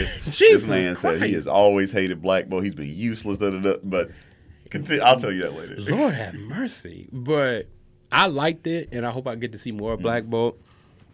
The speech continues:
Speaker 1: The thing that got me, though, I would say, before we get to the other, um, big person, that Captain Marvel, I personally think shouldn't have been the choice.
Speaker 2: Mm.
Speaker 1: I thought it should have been Superior Iron Man.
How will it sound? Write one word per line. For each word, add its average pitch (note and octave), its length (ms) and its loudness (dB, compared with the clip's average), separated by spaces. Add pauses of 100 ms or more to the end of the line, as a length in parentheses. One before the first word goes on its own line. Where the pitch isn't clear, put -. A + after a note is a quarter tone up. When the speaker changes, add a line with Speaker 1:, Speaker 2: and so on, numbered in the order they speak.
(260)
Speaker 1:
The C3 140 2
thing A3 240 6
that C#3+ 160 2
got B2+ 180 2
me, A#2 140 -2
though, G2 180 -4
I G#2+ 160 -4
would B2 220 -2
say, F2 400 -6 (680)
before D#3+ 300 4
we C3+ 100 0
get A#2+ 200 0
to A2+ 80 -2
the F#2+ 100 -2
other, G2+ 220 -6
um, F#2 360 -10 (260)
big G#2 200 -2
person, G2 400 -10 (760)
that A#2+ 420 0
Captain E3+ 380 -2
Marvel, C#3 560 -2
I F#3 140 -2
personally G3+ 300 -6
think F3+ 140 -6
shouldn't D#3+ 260 -6
have C#3+ 80 -8
been D#3 120 -8
the C3 80 -8
choice. - 420 -14 (480)
Speaker 2:
Mm. F2 200 -12
Speaker 1:
I B2+ 100 4
thought F3+ 200 0
it - 40 0
should D3 140 0
have B2+ 40 -8
been D3 120 0
Superior F#2 380 -8
Iron A1 260 -14
Man. A#1 240 -18